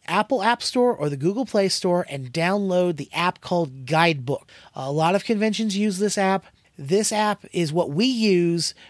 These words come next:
to convey the latest updates to the convention. We are actually hard at work on this year's guidebook. Uh, stay tuned for updates as to when that will be available, but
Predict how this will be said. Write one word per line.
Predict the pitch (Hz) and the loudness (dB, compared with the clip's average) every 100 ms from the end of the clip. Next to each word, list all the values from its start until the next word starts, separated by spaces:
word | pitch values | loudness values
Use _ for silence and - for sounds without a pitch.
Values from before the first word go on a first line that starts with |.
| _ | _
to | - 196 | -4 -2
convey | - 185 170 175 | -2 -2 0 0
the | 160 160 | 0 0
latest | 156 160 180 202 196 - _ | 0 2 2 2 0 -4 _
updates | 190 185 - 180 165 - - _ | -2 -2 -2 -2 -2 -8 -12 _
to | - 190 | -2 0
the | 175 | 0
convention. | 170 156 156 147 135 - - _ _ _ _ _ _ - - | -2 -4 -4 -4 -8 -12 -20 _ _ _ _ _ _ -20 -20
We | - 180 | -4 0
are | 185 | 2
actually | 196 - | 2 0
hard | 151 175 208 | 2 2 0
at | |
work | - 214 226 - | 0 0 0 0
on | 170 185 | 0 2
this | 196 - | 2 2
year's | 214 208 | 2 0
guidebook. | 170 190 208 208 277 - - - - - _ _ | 2 2 2 0 -2 -2 -20 -20 -20 -20 _ _
Uh, | 139 143 139 131 120 - _ _ _ | -2 0 0 -2 -8 -14 _ _ _
stay | - 208 | -2 0
tuned | 214 - 220 202 | 0 2 0 0
for | - _ | -4 _
updates | 190 - 220 196 | -2 2 0 2
as | 175 170 | 0 0
to | - | -2
when | 147 180 202 | 0 0 2
that | 202 | 0
will | 175 170 | 0 0
be | 180 | 2
available, | 156 165 208 220 233 | 2 2 2 0 -2
but | 170 156 | -2 -4